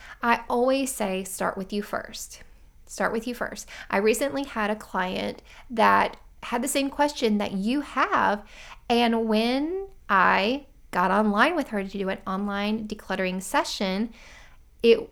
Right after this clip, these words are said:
it came out, the truth was revealed that she too was not putting things where they should, they should go. She was herself living untidy, untidily, if you wanna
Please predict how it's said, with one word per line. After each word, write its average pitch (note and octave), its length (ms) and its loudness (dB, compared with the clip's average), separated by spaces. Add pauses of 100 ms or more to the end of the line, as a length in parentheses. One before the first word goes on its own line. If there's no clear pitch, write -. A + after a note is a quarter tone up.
(100)
it G#3+ 200 -2
came G#3+ 320 2
out, A#3+ 500 8
the G#3+ 80 2
truth F4+ 420 0
was G#3+ 180 0
revealed G#3+ 760 0
that G3 420 0 (260)
she C#4+ 380 -4
too D4 560 2
was G3 180 0
not G3 360 -2
putting F#3 460 -6
things F3+ 500 -6
where F#3 160 -4
they F3 100 -4
should, - 300 -8 (320)
they F3+ 160 -2
should - 240 -10
go. - 340 -2 (320)
She B3 220 -2
was B3 240 0 (420)
herself B3+ 560 6
living G3 540 0 (560)
untidy, F#3+ 760 0
untidily, G3 880 0
if G#3 160 2
you F#3+ 100 -2
wanna G3+ 240 0